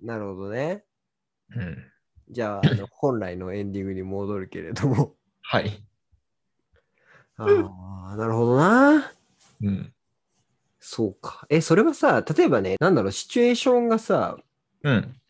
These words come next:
Speaker 1: まあ、その、シチュエーションはラン-、多分ランダムじゃん。
Speaker 2: そうね、そうね。
Speaker 1: 会社に投下される時もあれば、
Speaker 2: <laughs> うん。
Speaker 1: ファンタジーに、な世界に投下される時もあるわけじゃん。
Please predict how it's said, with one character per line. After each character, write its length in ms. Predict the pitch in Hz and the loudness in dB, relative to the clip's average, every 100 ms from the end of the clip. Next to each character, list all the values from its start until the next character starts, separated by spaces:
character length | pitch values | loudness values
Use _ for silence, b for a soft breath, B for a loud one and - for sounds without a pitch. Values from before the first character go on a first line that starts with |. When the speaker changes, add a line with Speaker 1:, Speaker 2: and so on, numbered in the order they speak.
| _ _ _ _ _ _ _ - | _ _ _ _ _ _ _ -2
Speaker 1:
ま 220 | 170 143 | 2 2
あ、 80 | 92 | 0
そ 120 | 123 | -2
の、 140 | 123 117 | 0 0
シ 180 | 196 196 | -2 0
チ 100 | 269 | 2
ュ 20 | |
エ 20 | |
ー 40 | |
シ 60 | 262 | 4
ョ 40 | |
ン 20 | 233 | 4
は 40 | |
ラ 140 | 214 208 | 6 4
ン-、 280 | 185 117 | 0 -2
多 140 | - 190 | 0 0
分 120 | 120 | 2
ラ 140 | 123 | 2
ン 80 | 123 | 2
ダ 100 | 101 | -2
ム 140 | 87 82 | -4 -8
じ 80 | |
ゃ 80 | 80 | -10
ん。 100 | 92 _ _ _ _ _ _ | -12 _ _ _ _ _ _
Speaker 2:
そ 180 | 110 113 | 0 2
う 40 | |
ね、 200 | 82 - - | 2 -2 -4
そ 180 | - 87 | -6 -4
う 40 | |
ね。 220 | - 113 127 - 101 _ _ | -6 -12 -16 -18 -20 _ _
Speaker 1:
会 220 | - 139 | -2 0
社 240 | 127 131 123 | 2 2 2
に 460 | 123 120 117 113 - _ - | 0 0 0 -2 -6 _ -4
投 160 | 127 | -2
下 80 | 120 | -2
さ 120 | 120 | 0
れ 80 | 120 | 0
る 80 | 117 | 0
時 200 | 123 113 | -2 -4
も 120 | 104 | -4
あ 60 | 107 | -4
れ 80 | 101 | -4
ば、 400 | 98 92 92 _ | -6 -10 -14 _
Speaker 2:
<laughs> 80 | - | -2
う 80 | - | 2
ん。 60 | 104 | 2
Speaker 1:
フ 200 | 104 101 _ _ _ | 2 -4 _ _ _
ァ 100 | - 117 | -2 -2
ン 40 | |
タ 140 | 117 | -2
ジ 140 | 95 95 | -6 -6
ー 20 | |
に、 220 | 92 92 - | -8 -10 -12
な 160 | 113 | -10
世 140 | 107 117 | -8 -6
界 180 | 107 95 | -6 -6
に 120 | 98 | -8
投 240 | 107 98 | -6 -6
下 160 | - 113 | -6 -6
さ 100 | 120 | -4
れ 80 | 101 | -6
る 80 | |
時 160 | 92 104 | -8 -10
も 100 | 92 | -10
あ 40 | |
る 100 | 90 | -12
わ 80 | 90 | -14
け 100 | 92 | -14
じ 80 | 95 | -14
ゃ 60 | |
ん。 100 | 85 | -16